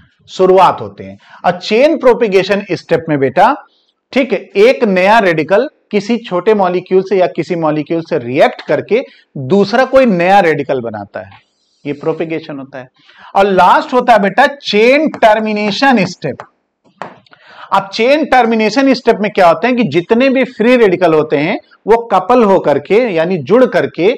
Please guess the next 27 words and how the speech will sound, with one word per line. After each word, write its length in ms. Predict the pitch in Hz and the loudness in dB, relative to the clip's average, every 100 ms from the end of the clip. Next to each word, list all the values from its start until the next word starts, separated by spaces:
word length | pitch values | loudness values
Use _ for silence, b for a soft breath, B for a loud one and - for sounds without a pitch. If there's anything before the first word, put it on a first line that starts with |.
| b b | b b
वो 140 | 190 262 | 0 2
एक 220 | 240 247 | 2 0
molecule 480 | 220 175 175 175 190 | 0 2 0 0 0
में 120 | 190 | 0
change 300 | 190 185 180 | -4 -6 -4
हो 60 | 165 | -4
जाते 280 | 156 151 156 | -2 -4 -6
हैं, 180 | 143 143 b b b - | -10 -14 b b b -2
तो 40 | |
यानी 280 | 202 208 254 | 2 2 0
उसमें 360 | 254 220 240 208 | -2 -2 0 2
दोनों 320 | 190 202 240 | 2 2 2
ही 120 | 233 247 | 2 4
reacting 480 | 202 190 190 226 | 4 2 0 -2
body 240 | 190 175 240 - _ _ _ _ _ _ - | 2 2 0 -6 _ _ _ _ _ _ -4
फ्री 180 | 220 226 | 0 2
radical 400 | 160 131 - 107 | 2 -2 -4 -8
होगी। 340 | 104 104 101 b b b - | -12 -16 -20 b b b -4
तो 60 | |
भाई 160 | 190 233 | 2 2
देखिए, 260 | 254 254 247 | 2 0 0
ये 220 | 190 247 | 2 4
वाला 300 | 254 247 240 | 4 6 4
में 200 | 233 208 | 2 -2
जो 60 | |
है 180 | 185 208 247 214 | 0 -2 -4 -2
एक 180 | 220 | -2